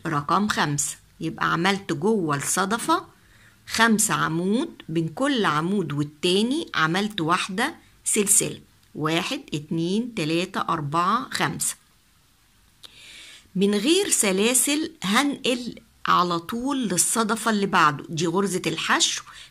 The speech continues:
مش هشتغل فيها حاجة، هروح على طول لغرزة الصدفة اللي بعدها، وهكرر الج-، الجزء ده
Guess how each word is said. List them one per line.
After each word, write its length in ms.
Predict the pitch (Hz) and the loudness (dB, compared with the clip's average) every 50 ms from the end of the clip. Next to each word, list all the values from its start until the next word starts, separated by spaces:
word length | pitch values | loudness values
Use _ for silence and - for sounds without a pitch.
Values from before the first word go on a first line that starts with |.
| - 208 | -6 2
مش 220 | 196 - - - | 2 2 4 4
هشتغل 440 | 214 - - - 247 202 202 196 196 | 0 -2 0 -2 -2 -2 -2 -2 -2
فيها 320 | 196 - 202 214 214 196 | -4 -4 -2 0 0 0
حاجة، 380 | - - - 135 127 - - _ - - - - - - - - | 0 0 -4 -4 -6 -6 -12 _ -20 -20 -20 -20 -20 -18 -10 -4
هروح 340 | - 165 190 240 254 - 214 | -2 0 0 0 0 2 2
على 220 | 190 175 170 165 | 2 2 2 -2
طول 380 | 160 160 - 247 262 320 311 269 | -4 -4 -4 0 2 2 2 2
لغرزة 460 | 214 175 170 202 226 208 208 175 165 - | 0 0 0 0 0 0 0 -4 -4 0
الصدفة 540 | 160 - - - 190 180 175 170 - - 156 | 0 0 2 2 0 0 -2 -2 -2 -4 -4
اللي 120 | 156 156 | -4 -2
بعدها، 680 | 143 151 151 151 139 139 - 196 220 254 302 349 - - _ _ _ _ _ _ _ _ _ _ _ _ _ _ _ _ _ _ - - _ - - - - - - - | -2 0 0 0 0 0 0 2 2 2 0 0 -2 -12 _ _ _ _ _ _ _ _ _ _ _ _ _ _ _ _ _ _ -20 -20 _ -20 -18 -18 -18 -16 -8 -2
وهكرر 600 | 175 190 196 196 196 - 320 370 381 339 240 202 | 0 0 2 2 4 6 4 6 6 4 4 4
الج-، 280 | 185 165 165 160 - - | 2 0 -2 -4 -2 -4
الجزء 460 | 175 165 175 240 254 - - 180 170 | -2 0 0 0 -2 0 0 0 0
ده 280 | 165 202 220 240 226 | 2 2 0 -2 -2